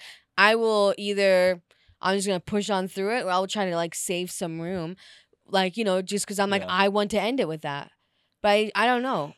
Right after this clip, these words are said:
Speaker 1: I
Speaker 2: For
Speaker 1: think
Speaker 2: me at restaurants, that, that effect doesn't really do so much to me at restaurants.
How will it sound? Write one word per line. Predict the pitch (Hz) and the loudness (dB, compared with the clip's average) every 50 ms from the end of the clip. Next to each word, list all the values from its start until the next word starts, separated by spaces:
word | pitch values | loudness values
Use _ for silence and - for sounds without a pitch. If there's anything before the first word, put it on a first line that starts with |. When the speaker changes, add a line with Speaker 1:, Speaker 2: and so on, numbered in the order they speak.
| _ - | _ -4
Speaker 1:
I | 180 180 | -2 2
Speaker 2:
For | 190 285 | 4 4
Speaker 1:
think | 294 - | 6 8
Speaker 2:
me | 285 294 320 320 311 | 8 8 8 8 8
at | 262 220 | 8 8
restaurants, | 226 240 262 - - - 294 285 277 277 269 - - - - - - - - - - _ _ _ _ _ _ _ - | 8 8 8 6 4 2 2 4 4 2 2 2 2 2 2 2 0 -6 -20 -20 -20 _ _ _ _ _ _ _ -4
that, | 190 208 185 151 - - _ _ - | 0 0 0 0 -2 -8 _ _ 0
that | 160 165 180 196 | 2 4 4 4
effect | 190 - - 196 180 160 | 4 2 0 0 0 -2
doesn't | 170 165 160 156 117 | -4 -4 -4 -4 -4
really | 135 143 139 123 117 104 - _ _ _ _ _ _ - 131 | -4 -2 -2 -2 -4 -6 -10 _ _ _ _ _ _ -20 -16
do | 113 120 123 120 | -10 -8 -8 -8
so | 113 - - 120 104 | -8 -8 -6 -6 -6
much | 98 95 95 - - - | -6 -6 -8 -10 -12 -14
to | - 101 | -14 -14
me | 95 92 | -14 -12
at | 87 65 - | -12 -12 -12
restaurants. | 92 90 90 - - - 67 67 - - - - | -12 -14 -14 -16 -18 -20 -20 -20 -20 -20 -20 -20